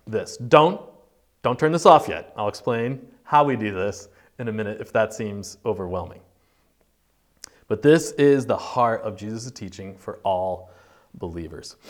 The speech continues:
You see, Jesus is challenging his actual disciples to live different than the world outside them. Jesus is challenging his disciples to live different than the world outside them. And that includes the religious leaders of the time.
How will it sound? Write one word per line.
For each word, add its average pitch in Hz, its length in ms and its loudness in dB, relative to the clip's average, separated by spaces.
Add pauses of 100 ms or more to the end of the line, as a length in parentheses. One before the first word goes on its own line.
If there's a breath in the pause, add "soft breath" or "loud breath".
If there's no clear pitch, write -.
(140 loud breath)
You 143 40 -6
see, 156 120 4
Jesus 170 360 4
is 139 140 -2
challenging 175 640 4
his 135 140 0 (120)
actual 170 440 6
disciples 151 520 2
to 139 100 0
live 110 320 -2
different 127 460 0 (320 loud breath)
than 139 120 2
the 127 80 4
world 139 480 6
outside 113 800 2
them. - 140 -12 (1300)
Jesus 151 300 2
is 117 140 -6
challenging 180 680 2
his 160 180 -2
disciples 120 460 -2
to - 120 -4
live 143 320 0
different 117 360 -4 (300 loud breath)
than 127 140 4
the 120 80 4
world 139 600 4 (260 loud breath)
outside 123 840 4
them. 110 180 0
And 147 140 4
that 147 160 6
includes 170 640 0
the 156 100 0
religious 147 460 0
leaders 139 420 2
of 123 220 -2
the 117 60 0
time. 120 400 -2